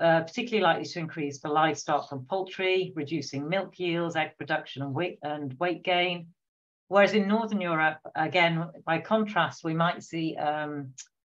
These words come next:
that agricultural production is increased, it's boosted by the warmer temperatures, it has a longer growing season, and potentially also by a C O two fertilization effect. But that often depends on appropriate adaptation being implemented.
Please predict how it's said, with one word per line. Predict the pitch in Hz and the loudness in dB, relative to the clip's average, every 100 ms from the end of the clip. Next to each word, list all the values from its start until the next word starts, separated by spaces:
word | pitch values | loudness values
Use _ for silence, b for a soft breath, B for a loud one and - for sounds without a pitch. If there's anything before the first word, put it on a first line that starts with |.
| _ _ - | _ _ 0
that | 165 160 - | 0 0 0
agricultural | 185 180 170 175 - - | 0 0 -2 -4 -4 -6
production | - 156 - 160 151 | -2 -2 0 -4 -4
is | 151 196 | -2 2
increased, | 208 - 226 214 - - - | 0 0 -4 -6 -12 -14 -10
it's | 156 | -10
boosted | - 208 208 - 165 | 0 2 2 0 0
by | 170 156 147 | 4 4 2
the | |
warmer | 139 143 151 139 139 131 127 _ - | 0 0 0 0 0 -2 -6 _ -2
temperatures, | 214 208 - 196 190 180 - | 0 0 -2 0 2 2 0
it | - | -6
has | 160 156 | -4 0
a | |
longer | 151 170 151 | 0 2 2
growing | 175 185 185 185 | 4 6 6 0
season, | - 196 180 180 170 | -4 -2 2 2 2
and | 170 - | -2 -4
potentially | - 208 185 170 | 0 0 0 -2
also | 165 160 160 | -2 -2 -6
by | 156 151 151 | 0 0 0
a | |
C | 147 156 | -6 -6
O | 147 | -6
two | 147 - 147 139 131 | -6 -2 -2 -2 -4
fertilization | 156 - 147 139 147 147 147 | -6 -4 -4 -2 -2 -4 -4
effect. | 139 - 143 - - _ b b b - | -8 -2 -2 -2 -12 _ b b b -2
But | 185 | 6
that | 208 | 6
often | 190 190 - 180 | 6 2 0 -8
depends | 165 185 175 165 165 | -2 0 2 0 -2
on | 165 160 | -2 -2
appropriate | 156 180 165 165 156 | -2 -2 -2 -4 -4
adaptation | 156 156 - 156 147 147 143 | -2 -2 -4 -6 -6 -6 -6
being | 143 139 | -6 -4
implemented. | 131 160 - 135 135 131 143 139 | -6 -8 -6 -6 -4 -6 -6 -6